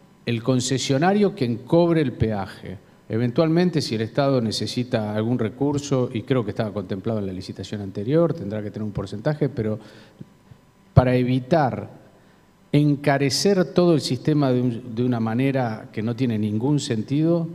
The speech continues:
tiene que ser el concesionario quien cobre directamente de los usu-, usuarios el peaje, para darle eficiencia al sistema.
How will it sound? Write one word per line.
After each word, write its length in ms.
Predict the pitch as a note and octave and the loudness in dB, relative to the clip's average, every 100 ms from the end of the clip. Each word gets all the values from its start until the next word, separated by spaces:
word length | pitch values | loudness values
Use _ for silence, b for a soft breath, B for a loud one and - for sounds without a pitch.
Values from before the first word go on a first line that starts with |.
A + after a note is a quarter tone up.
| - | -10
tiene 260 | - B2+ A#2+ | -6 -4 -4
que 120 | A2 | -6
ser 300 | - B2+ B2 | -2 -2 -2
el 100 | A#2 | -6
concesionario 720 | - G2+ G#2+ - A2 C#3 C3+ | -6 -8 -8 -6 -4 -2 -2
quien 200 | C3 G2+ | -4 -8
cobre 360 | G2+ D3 D3+ C3+ | -2 2 2 2
directamente 680 | A2 A#2+ - A2+ B2 B2 A2+ | -2 -4 -4 -2 -2 0 -2
de 140 | G2+ | -2
los 340 | G2 G2 - - | -4 -8 -10 -12
usu-, 300 | - A2 - | -12 -12 -4
usuarios 680 | - - D3+ E3 D#3+ D#3+ D3 | -2 2 2 2 2 0 0
el 100 | A2+ | -4
peaje, 560 | A2+ D#3+ G#3 G#3 A3 A3 B B B B B B B _ | -2 0 0 -2 -2 -2 B B B B B B B _
para 160 | A#2+ A#2+ | -2 0
darle 320 | C3+ B2+ A#2 | 0 0 -2
eficiencia 800 | G2+ B2+ - D3+ D#3 D3+ C#3+ - | -4 -4 0 2 0 0 -2 -2
al 140 | A#2 | -6
sistema. 580 | A2 A2+ - G#2 F2 E2+ | -6 -10 -10 -10 -10 -14